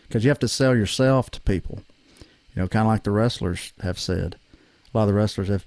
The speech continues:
talked about selling, uh, their gimmick and all that, and, uh,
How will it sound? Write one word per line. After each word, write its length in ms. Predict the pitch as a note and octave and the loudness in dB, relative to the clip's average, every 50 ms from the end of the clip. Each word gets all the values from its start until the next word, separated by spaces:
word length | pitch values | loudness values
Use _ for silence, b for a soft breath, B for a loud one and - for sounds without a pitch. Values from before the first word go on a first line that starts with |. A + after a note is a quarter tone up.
| - - | -10 -4
talked 260 | - A#2 G2+ - - | -2 -2 -2 -2 -2
about 260 | G2+ G2+ G2 - - | -4 -2 -2 -2 -2
selling, 540 | - - - A2 G#2 G2 F#2+ F#2 F#2 F#2 F2+ - - - | -4 0 2 2 2 2 2 0 -2 -4 -6 -8 -12 -12
uh, 320 | - G2+ F#2 F2 F2 F2 F2+ G#2 G#2 - _ b b b b b b b b b b b b b b b b _ _ _ _ - | -8 -6 -6 -4 -4 -6 -6 -8 -12 -14 _ b b b b b b b b b b b b b b b b _ _ _ _ -8
their 160 | - G#2+ G2+ F#2+ | -4 -2 -2 0
gimmick 460 | F#2+ A2+ A#2 A2 G#2+ G2+ - - - | 2 4 6 6 4 4 2 -2 -4
and 100 | G2+ G2 | -2 0
all 160 | G2 F#2+ G2 | 0 0 0
that, 280 | F#2+ F#2 F#2 F2+ E2+ - _ _ - - | 0 0 -2 -2 -4 -6 _ _ -14 -8
and, 240 | - F#2 F2+ F2+ E2+ | -6 -4 -4 -4 -4
uh, 140 | E2 E2 E2+ | -4 -6 -8